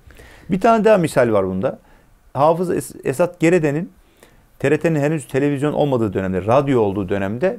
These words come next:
bir viladet bahri var. Radyo kaydı olarak.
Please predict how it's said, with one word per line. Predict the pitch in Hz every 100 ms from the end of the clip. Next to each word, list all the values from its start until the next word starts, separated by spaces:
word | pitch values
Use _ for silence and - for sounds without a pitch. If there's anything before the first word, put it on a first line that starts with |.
| 175
bir | 175 135
viladet | 135 135 139 -
bahri | 90 85 -
var. | - - - _ _ - - _ _ -
Radyo | 104 139 117 -
kaydı | - - 95 90
olarak. | 80 78 73 -